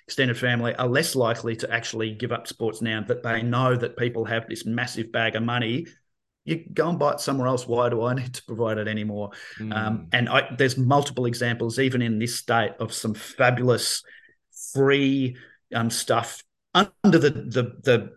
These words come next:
Speaker 1: banner of s-, social role valorization that was, was evolving strongly before N D I S come along.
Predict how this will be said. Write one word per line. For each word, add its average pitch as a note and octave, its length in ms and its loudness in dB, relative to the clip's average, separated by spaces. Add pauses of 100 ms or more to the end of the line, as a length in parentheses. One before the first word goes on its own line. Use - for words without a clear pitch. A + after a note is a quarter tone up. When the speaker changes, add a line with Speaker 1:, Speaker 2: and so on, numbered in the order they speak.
Speaker 1:
banner B2 340 2
of A2+ 80 0
s-, - 280 -8
social B2 320 2
role A#2 180 2
valorization A#2 760 0
that A#2+ 120 -2
was, - 400 -6
was - 480 0
evolving B2+ 520 4
strongly C3 520 0
before C3+ 440 0
N C3+ 100 2
D C3 160 2
I B2+ 140 6
S B2+ 120 2
come C3+ 200 -2
along. C3 380 0